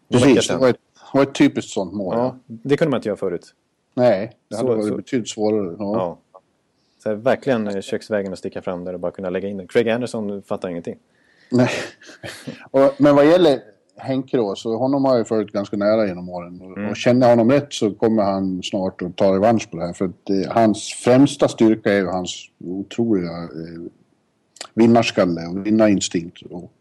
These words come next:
Speaker 2: eh, eh, på något sätt <laughs> kommer han att få revansch för den här starten.
Speaker 1: Ja, ja.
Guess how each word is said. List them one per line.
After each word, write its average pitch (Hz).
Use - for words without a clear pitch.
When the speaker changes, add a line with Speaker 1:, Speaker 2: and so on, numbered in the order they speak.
Speaker 2:
eh, 87
eh, 87
på 117
något 127
sätt 113
<laughs> -
kommer 123
han 101
att -
få 110
revansch 107
för 90
den 80
här 87
starten. -
Speaker 1:
Ja, 95
ja. 90